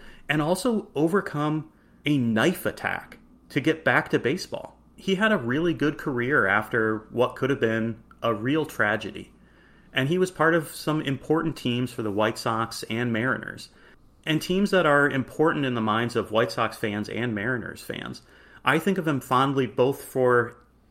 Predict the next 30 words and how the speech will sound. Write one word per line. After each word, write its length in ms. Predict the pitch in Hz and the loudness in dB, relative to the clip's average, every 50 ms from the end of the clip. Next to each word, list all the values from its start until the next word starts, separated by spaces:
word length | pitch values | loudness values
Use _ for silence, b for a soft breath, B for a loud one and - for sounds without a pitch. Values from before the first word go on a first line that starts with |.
| _ | _
what 320 | - 139 117 120 131 143 151 | -8 -2 2 4 4 6 6
I 120 | 147 139 | 4 2
saw 280 | 127 - - 123 120 120 | 2 2 2 2 4 2
on 160 | 117 113 110 | 2 0 -2
the 60 | 95 | -4
field, 420 | - - - 196 208 160 135 - | -4 -4 -2 0 0 0 0 0
but 100 | - 127 | 0 0
also 540 | - - 131 156 156 - 185 156 139 123 B B B B | 0 0 -2 -2 -2 0 0 0 0 0 B B B B
knowing 300 | B 127 139 160 190 185 | B 0 2 4 2 2
that 120 | 156 147 - | 0 -2 -4
he 100 | - 170 | -4 -4
was 120 | 196 185 | -4 -4
part 220 | - - 139 143 143 | -2 0 0 0 0
of 80 | 117 | 0
the 60 | 110 | -4
first 420 | 104 - - - 147 143 - - - | -8 -8 -2 -2 0 -2 -2 -6 -8
playoff 480 | - - 131 143 165 147 110 98 - | -2 0 2 2 2 2 0 -2 -2
team 360 | - - 110 104 101 98 98 87 | -6 -4 -4 -2 -2 -2 -4 -2
that 180 | 101 95 - | -2 -2 -2
I 140 | 92 104 120 | 0 0 0
remember, 680 | 127 120 101 90 87 85 107 139 123 - 80 - - b b b b b b b b b b b b - | 0 0 -2 -4 -4 -2 -2 -2 -4 -6 -8 -10 -12 b b b b b b b b b b b b -2
and 180 | - 135 131 117 | 0 0 2 2
then 200 | 135 160 196 208 | 2 2 2 0
part 260 | - - 143 135 131 | 0 2 2 2 2
of 220 | 127 117 110 - - - - _ _ _ - | 2 -2 -4 -8 -18 -20 -20 _ _ _ -6
the 80 | 123 | -6
two 200 | 117 - - 160 | -6 -4 -4 -2
thousand 340 | 156 - 139 127 - 131 113 | 0 2 2 2 2 -2 -4
five 360 | 110 - 113 113 117 110 - | -2 0 2 4 2 2 0
championship. 760 | - - 135 170 208 - - - - - - - - - - | -4 -4 -2 -2 -2 -4 -6 -8 -8 -8 -8 -10 -10 -12 -14